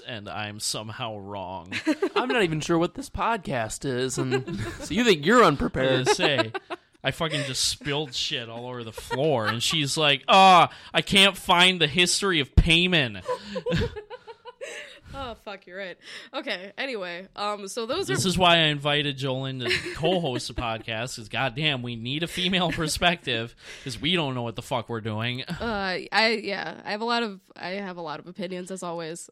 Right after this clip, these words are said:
Speaker 2: Um,
Speaker 1: And I mean that in a, like, not just because we're dumb men, be-,
Speaker 2: You're not
Speaker 1: because
Speaker 2: dumb.
Speaker 1: Jolene actually brings a, a hell of a lot to the table.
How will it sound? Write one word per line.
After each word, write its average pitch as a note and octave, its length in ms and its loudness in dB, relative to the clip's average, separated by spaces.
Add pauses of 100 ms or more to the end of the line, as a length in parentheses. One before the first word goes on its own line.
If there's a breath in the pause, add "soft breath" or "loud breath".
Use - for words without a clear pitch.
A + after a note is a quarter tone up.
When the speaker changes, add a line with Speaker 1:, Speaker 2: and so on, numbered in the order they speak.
(140)
Speaker 2:
Um, F3 480 -8 (100)
Speaker 1:
And A#2 160 -12
I A2+ 60 -6
mean B2+ 240 -6
that G#2+ 200 -4
in G#2 160 -8
a, F#2+ 120 -10
like, F#2 260 -14 (140)
not F#2 320 -14
just - 200 -18
because F#2 240 -16
we're F2 80 -14
dumb E2 300 -14
men, E2+ 220 -14
be-, E2+ 180 -16 (140)
Speaker 2:
You're A3+ 100 -8
not G3+ 140 -8
Speaker 1:
because G#2 360 -10
Speaker 2:
dumb. F#2+ 220 -12
Speaker 1:
Jolene F2+ 180 -16
actually F2 360 -14
brings E2 340 -16
a, F2 220 -20
a F#2 100 -16
hell F#2 240 -12
of D#2+ 60 -16
a D#2+ 40 -18
lot D2+ 260 -18
to - 80 -20
the C2 100 -20
table. D2 320 -12